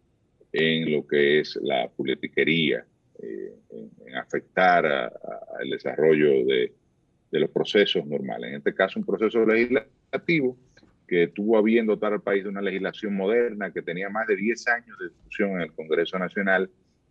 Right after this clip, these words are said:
que viene a relevar una, una pieza legislativa del año mil novecientos cincuenta y cuatro, me parece,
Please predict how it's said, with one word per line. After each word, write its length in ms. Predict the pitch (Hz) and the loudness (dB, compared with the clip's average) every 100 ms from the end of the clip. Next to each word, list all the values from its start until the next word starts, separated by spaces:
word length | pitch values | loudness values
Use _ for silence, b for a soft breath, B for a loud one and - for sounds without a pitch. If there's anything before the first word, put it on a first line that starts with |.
| _ | _
que 140 | 90 80 | 2 4
viene 320 | 87 107 104 | 4 4 2
a 100 | 90 | 2
relevar 500 | 92 87 87 98 101 | 4 4 6 4 4
una, 640 | 90 85 85 82 76 67 - - | 0 0 0 0 -4 -6 -12 -16
una 500 | 85 92 92 90 90 | -10 -8 -6 -6 -6
pieza 380 | 92 95 - | 2 2 2
legislativa 580 | 87 80 82 78 - 92 | -4 -2 -4 -4 -2 0
del 160 | 82 80 | 0 0
año 240 | 82 87 | -2 -4
mil 160 | 82 87 | -8 -6
novecientos 560 | 85 78 87 82 78 - | -6 -4 -6 -4 -6 -6
cincuenta 420 | _ 78 71 - | _ -8 -8 -6
y 100 | 67 - | -6 0
cuatro, 360 | 117 67 - - | 4 4 2 -8
me 120 | 73 | -8
parece, 460 | - 71 95 - - | -2 2 2 2 -12